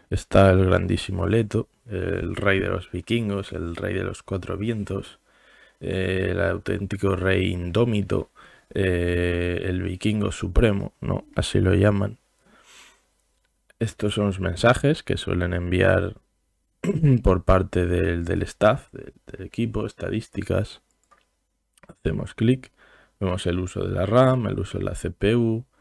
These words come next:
eh, el, la cantidad de jugadores, etcétera. <clears throat> Aquí son herramientas ya más avanzadas como la F T P,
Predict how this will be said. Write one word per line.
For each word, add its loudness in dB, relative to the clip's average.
eh, -4
el, -8
la -2
cantidad 0
de -2
jugadores, 0
etcétera. -16
<clears throat> -2
Aquí -2
son -2
herramientas 4
ya 6
más -2
avanzadas 0
como -8
la -4
F -4
T -8
P, 0